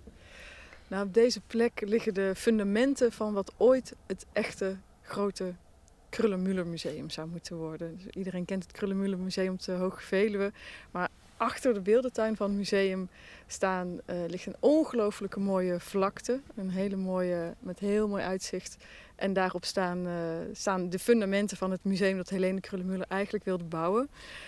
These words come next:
En dat had een soort Louvre op de Veluwe moeten worden, echt majestueus. Maar dat is door allerlei financiële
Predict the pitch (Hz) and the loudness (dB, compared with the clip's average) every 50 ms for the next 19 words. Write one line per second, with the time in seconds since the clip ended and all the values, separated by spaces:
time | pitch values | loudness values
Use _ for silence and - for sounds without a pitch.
0 | - - - - - 190 190 190 180 - 190 185 - 185 185 - 185 190 180 196 | -18 -18 -10 -6 -2 0 0 0 0 0 -2 -2 -2 -4 -4 -2 -2 -2 0 2
1 | 190 226 254 294 302 240 240 196 202 - - 190 - 208 196 208 226 226 214 214 | 4 6 8 8 6 4 2 -2 -2 -2 -4 -2 2 4 4 4 4 4 2 0
2 | 214 - - 196 190 196 202 208 202 - 196 - - 185 180 190 214 226 254 269 | 0 -2 -4 -2 0 0 2 2 2 0 -2 -4 -4 -2 0 2 2 2 2 2
3 | 254 233 - - - 220 190 180 185 196 254 285 - - - - - - - - | 2 0 -2 -4 -2 0 0 2 2 2 0 0 -2 -6 -6 -8 -12 -18 -20 -20
4 | - - - 185 180 - 202 - - 185 180 - 190 185 185 185 175 170 - - | -12 -6 -6 -6 -4 -4 -6 -4 -4 -4 -2 -2 -2 -2 -2 -2 -4 -4 -4 -4
5 | 196 185 - - - 202 202 202 190 185 180 180 | -4 -4 -2 0 0 2 2 2 2 0 0 0